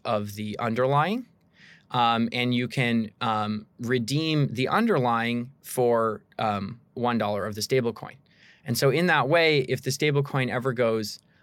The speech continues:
above a dollar or below a dollar, you have arbitrageurs that, um, you know, do this collateral exchange and can make a profit.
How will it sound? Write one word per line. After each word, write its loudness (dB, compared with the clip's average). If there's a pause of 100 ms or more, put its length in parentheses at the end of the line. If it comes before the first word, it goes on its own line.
above 4
a 4
dollar 4
or 6
below 4
a 2
dollar, -2
you 2
have 0 (140)
arbitrageurs 0 (420)
that, 2 (160)
um, -2 (100)
you 0
know, -2 (920)
do 4
this 2
collateral 4
exchange 0
and 0
can -4
make -2
a -4
profit. -12